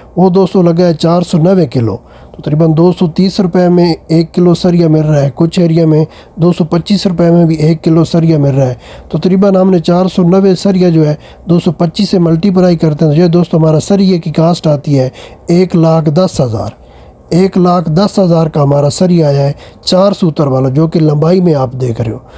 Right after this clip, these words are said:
और जो दोस्तों रिंग है, ये दो सूतर का सरिया है, ये हमारा सरिया है चार सौ पचास के जी, तकरीबन बहत्तर हज़ार का हमारा ये वाला सरिया आ गया है। अगर आप तीन सूतर का रिंग बनवाना चाहो, तो ये आप पे डिपेंड करता है,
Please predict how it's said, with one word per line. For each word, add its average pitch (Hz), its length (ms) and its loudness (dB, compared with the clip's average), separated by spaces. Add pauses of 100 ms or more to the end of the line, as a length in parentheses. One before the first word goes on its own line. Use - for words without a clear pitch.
(240)
और 170 100 0
जो 185 120 2
दोस्तों 185 360 2
रिंग 196 260 2
है, 127 180 -4 (300)
ये 185 120 2
दो 190 240 2
सूतर 202 300 -2
का 180 120 0
सरिया 180 380 0
है, 151 80 -6 (300)
ये 185 140 2
हमारा 190 300 2
सरिया 190 360 0
है 156 100 0
चार 160 240 0
सौ 165 160 -2
पचास 160 460 -2
के 127 200 -4
जी, 117 180 -4
तकरीबन 180 640 -2
बहत्तर 160 440 0
हज़ार 160 300 0
का 151 120 -2
हमारा 143 320 0
ये 151 200 0
वाला 131 240 0
सरिया 127 380 -2
आ 104 120 -2
गया 113 200 -6
है। 120 100 -12 (320)
अगर 175 200 0
आप 175 240 0
तीन 202 220 2
सूतर 202 320 0
का 190 120 0
रिंग 185 220 2
बनवाना 180 400 2
चाहो, 175 160 0
तो 170 100 0
ये 170 240 0
आप 170 260 -2
पे 175 60 0
डिपेंड 147 360 -2
करता 139 300 -2
है, 139 120 -4